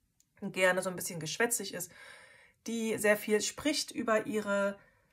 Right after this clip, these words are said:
ähm, Situation, über ihre Herausforderungen und auch über i-, ihre Wünsche und Träume. Es kann aber auch sein, dass du dir hier Wissen suchst, Informationen suchst und dich deswegen austauschst, dass du hier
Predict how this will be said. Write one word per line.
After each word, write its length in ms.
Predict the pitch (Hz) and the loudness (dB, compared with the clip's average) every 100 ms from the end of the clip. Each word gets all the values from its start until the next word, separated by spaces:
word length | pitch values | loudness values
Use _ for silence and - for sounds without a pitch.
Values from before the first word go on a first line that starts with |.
| _ - | _ -4
ähm, 380 | 202 196 190 190 | 0 0 0 0
Situation, 800 | 226 294 262 - - 202 196 202 | 0 4 2 2 -2 -2 -2 0
über 140 | 196 - | 0 0
ihre 220 | 202 180 | 0 2
Herausforderungen 720 | 185 214 - 190 190 185 196 | 2 2 0 -2 -2 -2 -4
und 140 | - | -4
auch 140 | - - | -4 -6
über 240 | 185 - - | -8 -10 -8
i-, 200 | 190 185 | -2 -2
ihre 300 | 190 175 175 | 0 -2 -2
Wünsche 300 | 269 - 208 | -2 -2 -4
und 300 | 165 160 - | -4 -6 -2
Träume. 420 | 196 233 214 202 - - - _ _ _ _ _ - - _ _ _ - _ _ _ _ - | 0 2 0 -4 -10 -20 -20 _ _ _ _ _ -20 -20 _ _ _ -20 _ _ _ _ -4
Es 120 | 220 | 4
kann 140 | 269 254 | 8 8
aber 120 | - | 8
auch 60 | |
sein, 160 | - 214 | 6 4
dass 160 | 214 - | 2 0
du 80 | |
dir 140 | 214 208 | -6 -2
hier 200 | 214 214 | 0 2
Wissen 280 | 254 262 220 | 2 2 0
suchst, 300 | 196 156 175 | -2 -2 -2
Informationen 640 | 208 190 196 214 254 269 | 0 2 2 2 2 2
suchst 360 | 196 165 - - | 0 -4 -6 -6
und 140 | 190 | -4
dich 100 | 202 | -4
deswegen 360 | 214 214 208 - | -4 -2 -2 2
austauschst, 580 | 190 190 - 190 196 180 | 0 0 -2 -2 -4 -8
dass 100 | - | -10
du 100 | 180 | -6
hier 220 | 175 | -4